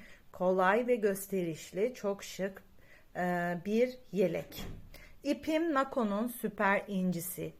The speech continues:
Şiş derim üç numara. İlmek sayılarım önler yetmiş yedi ilmek, arka ise yüz otuz beş ilmekten yaptım. Örneğimizin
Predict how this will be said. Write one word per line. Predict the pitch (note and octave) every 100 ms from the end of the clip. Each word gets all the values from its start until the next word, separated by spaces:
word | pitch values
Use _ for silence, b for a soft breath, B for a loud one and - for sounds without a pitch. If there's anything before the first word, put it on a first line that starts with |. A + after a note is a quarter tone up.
| -
Şiş | - - D4+ E4 - -
derim | E3+ E3 A3+ B3+ -
üç | G3+ G3 -
numara. | F#3+ E3 D#3+ D#3 - B B B B B
İlmek | C4 C#4 D4 E4
sayılarım | - - A3+ F#3+ E3+ D#3+ F3 G3+
önler | - B3+ B3 A#3 G#3
yetmiş | A3 G#3 F#3+ - G3 -
yedi | G3 F#3
ilmek, | A3+ F#3+ E3 D#3 F3+ F#3+ - - - - -
arka | A3 C4+ C4+ - F3
ise | - A#3 -
yüz | G#3+ A3+ F#3 G#3+ B3 - -
otuz | F#3 F#3 G#3 A3 A3 B B -
beş | G3 G#3+ A3 -
ilmekten | G3 F#3 E3+ D#3+ - F#3 G#3+ A#3 - - - -
yaptım. | F3 - - D#3 - - - - - - - B B B B B B B B _ - - -
Örneğimizin | C4+ D#4 E4 D#4+ D#4+ C4+ D4 E4